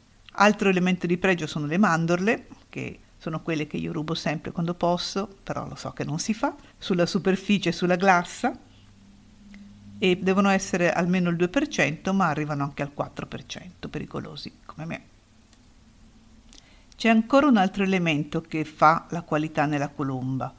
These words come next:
Dicevamo che è lievitata naturalmente. Il lievito naturale è un mix di lieviti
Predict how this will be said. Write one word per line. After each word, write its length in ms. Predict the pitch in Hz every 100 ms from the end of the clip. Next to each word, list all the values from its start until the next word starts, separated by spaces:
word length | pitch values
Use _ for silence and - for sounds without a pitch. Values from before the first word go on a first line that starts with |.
| - - - - -
Dicevamo 560 | - 175 247 214 185 220
che 180 | - 147
è 260 | 165 196 -
lievitata 540 | 185 185 185 160 170
naturalmente. 880 | 170 165 147 147 143 131 131 131 139
Il 120 | 175
lievito 320 | 214 247 240
naturale 840 | 147 - 160 139 127 131 151 - - - - - _ _ - -
è 340 | 190 190 220 -
un 500 | 175 180 175 151 147 143
mix 440 | 180 180 - -
di 300 | 175 160 151
lieviti 920 | 151 156 160 170 170 - 180 180 -